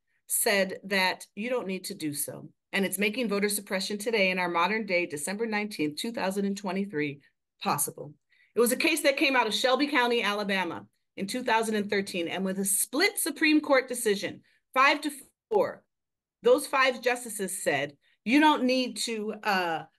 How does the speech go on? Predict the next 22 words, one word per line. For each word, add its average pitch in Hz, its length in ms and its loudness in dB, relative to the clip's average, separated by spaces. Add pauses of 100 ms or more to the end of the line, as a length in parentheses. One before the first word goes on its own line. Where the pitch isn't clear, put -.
(160)
to 240 160 -2
do 233 180 -4
this 202 240 0
anymore. 160 560 -6 (140)
You 202 140 -4
don't, 240 200 0
you 240 80 -4
don't 254 220 0
need 240 180 -4
to 233 80 -6
get 214 240 -2
pre-clearance. 233 800 -10 (280)
States 285 340 0
can 240 180 -4
now 226 160 0
make 233 240 -2
changes 220 400 -4
to 214 100 -6
voting 202 300 -4
requirements 180 640 -6
without 185 600 -4 (340)
pre-clearance." 202 1000 -4